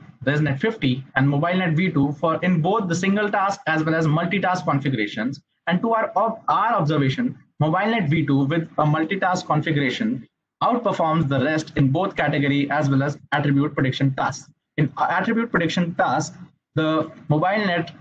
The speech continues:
accuracy is the highest, being eighty-nine percent, and in the cat-, clothing category prediction task,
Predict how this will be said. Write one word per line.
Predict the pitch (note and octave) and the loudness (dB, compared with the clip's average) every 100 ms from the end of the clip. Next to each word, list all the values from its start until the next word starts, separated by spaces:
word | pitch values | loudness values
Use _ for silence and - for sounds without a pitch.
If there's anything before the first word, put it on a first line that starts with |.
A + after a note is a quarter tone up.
| - | -6
accuracy | D#3+ E3+ D#3+ D#3+ D#3+ | -2 0 0 0 0
is | D#3+ D#3 D3+ - _ - | 0 -2 -4 -10 _ -4
the | C#3 | -2
highest, | C3+ D#3 F#3+ G3+ G3 | 0 0 0 0 0
being | D3 D3 C#3 C3+ - | 0 2 0 -2 -2
eighty-nine | D#3 D#3+ B2+ G3+ | 0 0 0 0
percent, | F#3 C3+ A#2+ C3 - - _ - | 0 0 0 0 -2 -20 _ -4
and | C3+ C3+ C3 - - _ _ _ _ - | 2 2 2 -2 -20 _ _ _ _ -4
in | E3+ E3+ | 0 2
the | D#3+ D#3 D3 - - - | 2 2 -2 -4 -16 -4
cat-, | E3+ E3+ - - - - - | -2 -2 -6 -8 -8 -6 -2
clothing | E3+ F#3+ G3+ | 0 2 0
category | F#3+ F#3+ G3+ G#3+ | 0 0 0 0
prediction | G3 D#3+ D#3 D#3 | 0 0 0 -2
task, | E3 C3 C3 - | 0 0 0 -2